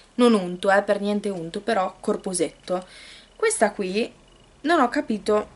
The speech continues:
<laughs> bene perché avesse questo tessuto fatto così, lo vedete? Sembra tipo un,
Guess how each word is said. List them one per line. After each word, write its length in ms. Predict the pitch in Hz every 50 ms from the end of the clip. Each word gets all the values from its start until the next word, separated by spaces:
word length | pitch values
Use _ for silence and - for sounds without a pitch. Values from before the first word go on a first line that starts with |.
| - - - -
<laughs> 1400 | - - - - - - - - - - - - - - - - - - - - - - - - - - 339 -
bene 340 | 254 214 247 247 226 220 220
perché 280 | 240 247 277 - 220
avesse 400 | 208 214 208 202 208 - - 220
questo 340 | 220 311 359 349 - 277 240
tessuto 840 | 202 208 214 208 - 208 202 180 180 175 - 214 240 294 320 311 - - - - - - - - -
fatto 340 | - - 247 254 247 - 220
così, 560 | 208 202 190 180 - - 139 - - 240 262 - - - - - - - - - - - - - - - - - - -
lo 120 | - 214 214
vedete? 760 | 233 240 214 156 120 - - 190 208 240 254 - - - - - - - - - - - - - - - - - - - -
Sembra 320 | - 240 214 214 220 214
tipo 560 | 214 254 247 - 208 196 196 190 190 180 - -
un, 240 | 196 208 208 165